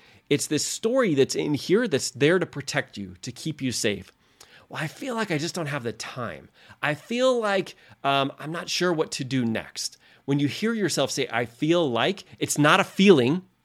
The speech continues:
it's a thought. It's actually a story that you have in here that's keeping you trapped. But when you turn it around and you listen to your heart and you have a "I know" statement,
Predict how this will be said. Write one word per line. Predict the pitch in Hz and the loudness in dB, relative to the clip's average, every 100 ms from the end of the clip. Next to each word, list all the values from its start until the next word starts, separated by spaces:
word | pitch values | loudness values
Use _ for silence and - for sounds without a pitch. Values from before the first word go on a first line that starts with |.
| _ _ _ - | _ _ _ -12
it's | 110 | -6
a | 123 | -4
thought. | 110 - 131 92 - - | -4 -2 -2 -2 -8 -10
It's | 120 | -4
actually | 117 - | -4 -2
a | 110 | -6
story | - 156 151 123 | -4 -2 0 -2
that | 120 | -4
you | 120 | -4
have | 120 120 | 0 0
in | 120 | -2
here | - 104 | -4 -4
that's | 104 - | -2 -6
keeping | - 107 104 | -6 -4 -4
you | 101 | -2
trapped. | 117 98 - - _ _ - - - - | 0 -2 -4 -20 _ _ -20 -20 -14 -2
But | 131 | 2
when | 147 156 | 4 2
you | 151 | -4
turn | - 202 | -4 -2
it | 220 | 0
around | 165 165 147 | 0 0 0
and | 131 | 0
you | 123 | 0
listen | 120 127 127 | -2 -4 -6
to | - | -6
your | 107 | -8
heart | 101 - 185 104 _ _ _ _ | -8 -4 -4 -6 _ _ _ _
and | 139 131 | -4 -2
you | |
have | 120 131 123 | 0 0 2
a | 117 - _ _ - | 0 -2 _ _ 0
"I | 151 151 151 143 | 4 6 4 4
know" | 127 123 147 196 196 147 123 120 127 | 2 4 8 8 10 8 6 0 -6
statement, | - - 127 107 117 170 | -10 -4 -4 -2 -4 -6